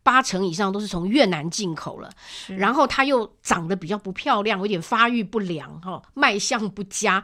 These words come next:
Speaker 2: 嗯。
Speaker 1: 价格就起不来。
Speaker 2: 是。
Speaker 1: 所以呢，渔业的从业人员，他们其实已经抗议了很多次了，就是说，你把这些光电架在我们的渔堰上面呢，所谓的渔电共生啊，他们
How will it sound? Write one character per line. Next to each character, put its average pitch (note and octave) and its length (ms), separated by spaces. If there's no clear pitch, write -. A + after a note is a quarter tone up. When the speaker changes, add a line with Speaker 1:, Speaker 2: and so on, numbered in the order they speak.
Speaker 2:
嗯。 G3 80
Speaker 1:
价 G#3+ 220
格 F3+ 200
就 A3 100
起 E3 260
不 E3+ 100
来。 F3 320
Speaker 2:
是。 - 140
Speaker 1:
所 E4 160
以 D#4+ 140
呢， C4+ 360
渔 F#3+ 160
业 B3 260
的 E3 400
从 G3 220
业 D4 140
人 F#3 220
员， E3 220
他 D#4 100
们 D#4 100
其 A#3 140
实 A3+ 120
已 E3 40
经 F#3+ 120
抗 B3 260
议 A#3 120
了 F#3 80
很 D3 220
多 F#3+ 180
次 G3+ 360
了， D3+ 140
就 G#3+ 140
是 G#3 140
说， G#3+ 280
你 C4 160
把 F3+ 160
这 A3 80
些 C4 100
光 C4+ 360
电 B3 280
架 B3+ 240
在 A3+ 180
我 F3 120
们 F#3+ 100
的 A3+ 80
渔 G3 160
堰 B3 260
上 A#3+ 280
面 A3+ 300
呢， G3+ 220
所 - 280
谓 C#4 140
的 A#3 100
渔 F#3+ 240
电 A3 400
共 G#3 280
生 A3 380
啊， A3+ 100
他 D4 140
们 E4 120